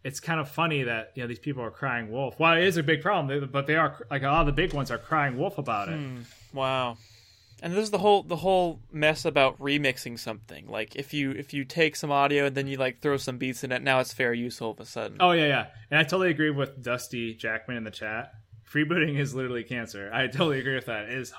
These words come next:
Speaker 1: it is horrible. <laughs>
Speaker 2: Literally. It's literally cancer. And now, according to the dictionary, literally can also mean figuratively. So
Speaker 1: That's
Speaker 2: he's
Speaker 1: true.
Speaker 2: not using that improperly.
Speaker 1: That's <laughs>
Speaker 2: Um, okay,
Speaker 1: That's
Speaker 2: so
Speaker 1: true.
Speaker 2: that's great. Now, I, I wanna get some more technical stuff down here. Um,
Speaker 1: Mm-hmm.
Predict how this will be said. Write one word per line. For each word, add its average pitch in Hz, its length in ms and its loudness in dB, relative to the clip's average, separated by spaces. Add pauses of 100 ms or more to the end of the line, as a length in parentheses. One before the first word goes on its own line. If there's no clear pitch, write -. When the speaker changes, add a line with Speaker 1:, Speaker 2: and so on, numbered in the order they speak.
Speaker 1:
it 147 100 -2
is 143 180 -2
horrible. 151 840 0 (480)
<laughs> 156 160 0 (800)
Speaker 2:
Literally. 131 680 2
It's 143 260 -2
literally 139 680 6
cancer. 127 380 -6
And 123 160 -2
now, 135 220 4 (260)
according 160 260 2
to 147 60 4
the 135 100 4
dictionary, 135 500 4
literally 139 360 4
can 139 120 -6
also 143 240 2
mean 127 100 -6
figuratively. 123 600 -2
So 120 100 -4
Speaker 1:
That's 123 160 0
Speaker 2:
he's 131 100 -2
Speaker 1:
true. 151 80 2
Speaker 2:
not 139 160 4
using 139 200 2
that 135 160 4
improperly. 127 680 0 (400)
Speaker 1:
That's 120 200 -8
<laughs> - 0 -
Speaker 2:
Um, 143 380 10 (880)
okay, - 200 6
Speaker 1:
That's 160 100 2
Speaker 2:
so 170 80 2
Speaker 1:
true. - 80 0
Speaker 2:
that's - 160 0
great. 160 320 6
Now, 151 340 4
I, 131 100 4
I - 120 6
wanna 175 260 2 (160)
get 156 140 0
some 156 100 -6
more 139 140 2
technical 147 340 -2
stuff 123 220 -2
down 123 180 0
here. 120 300 -4
Um, 123 300 2
Speaker 1:
Mm-hmm. 117 80 -6